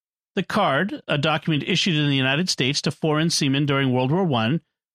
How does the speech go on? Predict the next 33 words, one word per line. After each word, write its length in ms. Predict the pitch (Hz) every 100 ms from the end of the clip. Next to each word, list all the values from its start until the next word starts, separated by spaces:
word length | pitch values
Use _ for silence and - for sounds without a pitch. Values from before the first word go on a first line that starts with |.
| -
was 180 | 190
given 300 | 160 202 269 285
to 60 |
Henneberg 560 | 226 233 214 147 131 131
in 80 | 156
October 440 | 165 - 214 233
two 180 | - 202
thousand 320 | 165 165 208
eleven 420 | 226 139 120 147 - _ _ _ _
for 100 | 190
comparison 720 | - 175 156 202 302 277 269
of 120 | 233
the 120 | 202 220
I 140 | 180
D 160 | 180 175
photograph 800 | - 269 240 139 107 110 147 -
to 100 | 190
that 200 | 147 127
of 140 | 143
the 60 | 180
Somerton 500 | - 294 277 - 127
man. 300 | 104 95 92 - _ _ _ _ _ _ _
While 160 | 208 180
Henneberg 480 | 196 302 254 220 180
found 280 | 190 180
anatomical 720 | 190 180 165 190 175 165 180 151
similarities 880 | - 185 151 170 233 175 131 123
in 100 | 147
features 420 | 131 185 170 208 185
such 200 | 180 -
as 120 | 139
the 100 | 135
nose, 480 | 135 131 139 180